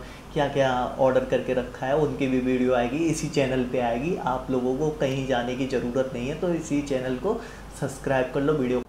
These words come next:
तो हाँ guys, एक और मैं बात बता दूं कि मेरे channel पे तो मैं ऐसी video मिलेंगी, मतलब कि ऐसी condition के phone निकलते हैं, मेरे ही channel पे क्यों निकलते हैं? क्योंकि सब set रहता है guys। आप लोग विश्वास नहीं मानोगे, आप लोग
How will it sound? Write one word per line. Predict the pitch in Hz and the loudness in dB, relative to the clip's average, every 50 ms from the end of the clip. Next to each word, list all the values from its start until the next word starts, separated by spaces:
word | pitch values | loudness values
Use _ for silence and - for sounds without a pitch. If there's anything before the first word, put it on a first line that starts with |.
| - | -4
तो | - 147 | -6 -4
हाँ | 117 113 143 143 139 | -4 -2 -4 -2 -2
guys, | 135 131 131 - | -2 -4 -2 -4
एक | 143 135 135 139 | -4 -4 -4 -4
और | 139 135 | -6 -6
मैं | 135 139 135 131 123 | -4 -6 -6 -6 -6
बात | 127 127 - - 131 | -6 -6 -6 -6 -6
बता | 131 - 135 131 131 | -6 -4 -4 -6 -6
दूं | 147 160 165 156 147 - | -6 -6 -8 -8 -8 -6
कि | 160 151 147 143 139 | -4 -2 -2 -2 -4
मेरे | 139 135 131 127 131 147 147 | -4 -4 -4 -2 -2 -2 -4
channel | 151 160 147 147 143 143 139 | -4 -6 -6 -6 -8 -8 -6
पे | - 156 | -6 -6
तो | 147 147 151 143 | -4 -4 -6 -6
मैं | 147 147 143 131 | -4 -4 -4 -2
ऐसी | 135 135 135 143 151 | -2 -2 -2 -2 -4
video | 139 139 139 139 143 139 | -2 -2 -2 0 0 -2
मिलेंगी, | 139 139 135 139 139 147 151 | -2 -2 -4 -4 -4 -4 -4
मतलब | 151 143 143 - - | -4 -4 -6 -8 -8
कि | - 160 151 151 - 147 | -6 -4 -4 -2 0 0
ऐसी | 143 143 143 - 143 | 0 0 -2 -4 -4
condition | - 139 139 135 135 139 139 151 143 143 139 139 | -4 -4 -4 -4 -6 -6 -4 -4 -4 -4 -4 -4
के | 151 147 147 147 | -2 -2 -2 -2
phone | 147 - 147 139 143 139 | -2 -2 -2 -2 0 -2
निकलते | 139 135 - 131 127 123 127 147 | -2 -4 -4 -6 -6 -6 -6 -6
हैं, | 170 175 151 139 | -4 -4 -4 -2
मेरे | 139 139 147 160 | -2 -2 -2 0
ही | 160 160 185 175 180 | 0 0 -2 -2 -2
channel | - 170 160 160 160 156 151 - | -4 -4 -4 -2 -2 -4 -4 -6
पे | 165 | -8
क्यों | 165 - - 190 185 180 | -6 -4 -2 0 2 2
निकलते | 175 - - 143 127 113 - - 143 131 | 2 2 2 0 -2 -2 -4 -6 -6 -6
हैं? | 120 120 117 120 117 - - - - - - - - - - | -4 -6 -8 -10 -10 -12 -16 -16 -18 -20 -20 -20 -20 -12 -8
क्योंकि | - 165 170 185 208 214 208 208 - - - - | -8 -6 -4 -4 -4 -4 -4 -6 -8 -12 -6 -4
सब | 190 175 175 | -4 -4 -4
set | - - 143 147 151 147 - - | -4 -2 0 0 0 -2 -4 -6
रहता | 131 117 113 117 113 | -6 -6 -8 -8 -10
है | 113 113 | -10 -8
guys। | 113 113 113 113 113 - - - 143 | -8 -8 -8 -8 -10 -14 -12 -10 -10
आप | 139 143 - 170 | -8 -8 -6 -4
लोग | 175 170 165 | -4 -4 -4
विश्वास | 156 147 - 156 147 151 156 165 | -4 -6 -4 -4 -4 -4 -4 -6
नहीं | 165 160 | -6 -4
मानोगे, | 160 151 151 151 147 151 156 160 | -4 -4 -4 -4 -4 -2 -2 -2
आप | 147 143 143 147 151 | -4 -4 -4 -2 -2
लोग | 156 156 | -2 -2